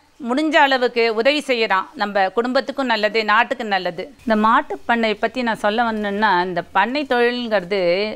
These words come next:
ஒரு சிறப்பா செய்யக்கூடிய ஒரு தொழில். நீங்களும் இதை செஞ்சு பார்க்கலாம். ஒரு சிறிய அளவுல கூட நீங்க செஞ்சு பார்க்கலாம். ஒரு அனுபவம் கிடைக்கும் நம்மளுக்கு. அதை கொண்டு நம்ம மேற்கொண்டு எல்லாம் பண்ணலாம்.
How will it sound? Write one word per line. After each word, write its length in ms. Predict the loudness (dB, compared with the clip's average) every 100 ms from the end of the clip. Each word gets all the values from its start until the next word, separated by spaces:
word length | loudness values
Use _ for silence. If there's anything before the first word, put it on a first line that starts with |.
| -6
ஒரு 520 | -4 0 2 0 -2 -10 -20 -6 2
சிறப்பா 320 | 2 4 2
செய்யக்கூடிய 960 | 2 2 0 2 0 2 2 4 4 2
ஒரு 180 | -2
தொழில். 420 | 2 2 2 -4 -6 -20 -18 -4
நீங்களும் 360 | -2 0 2
இதை 140 | 2 2
செஞ்சு 280 | 0 -4 0
பார்க்கலாம். 640 | 2 2 2 2 2 0
ஒரு 180 | -4 -4
சிறிய 380 | -2 -2 2 4
அளவுல 400 | 4 2 0 0
கூட 200 | 0 -2
நீங்க 180 | -2 -6
செஞ்சு 260 | -6 -4
பார்க்கலாம். 540 | 2 2 2 0 0 -4 -16 -20 -20 -6
ஒரு 240 | 0 2
அனுபவம் 500 | 4 4 2 2 4
கிடைக்கும் 420 | 2 2 0 -2
நம்மளுக்கு. 380 | -2 -2 -2 2
அதை 360 | 4 6 4 0
கொண்டு 260 | -2 0
நம்ம 200 | 0 0
மேற்கொண்டு 480 | 0 0 0 -2 0
எல்லாம் 260 | 2 0 0
பண்ணலாம். 520 | 0 0 2 0